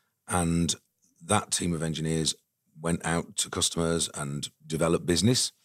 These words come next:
And the products were supplied from our central logistics in Nuremberg. The back office functions were all conducted by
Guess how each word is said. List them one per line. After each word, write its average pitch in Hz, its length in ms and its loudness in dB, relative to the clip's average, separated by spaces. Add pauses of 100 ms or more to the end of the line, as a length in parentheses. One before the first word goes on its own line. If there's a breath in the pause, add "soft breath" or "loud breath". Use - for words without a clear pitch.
(420)
And 92 140 0
the 85 80 0
products 95 340 0
were 80 100 -2
supplied 80 500 0
from 80 180 -2
our 73 100 0
central 73 320 0
logistics 76 460 0
in 87 80 2
Nuremberg. 82 500 2 (580)
The 98 100 -2
back 98 320 4
office - 480 2 (160)
functions 80 560 2
were 82 100 4
all 90 180 2
conducted 82 540 -2
by 76 300 0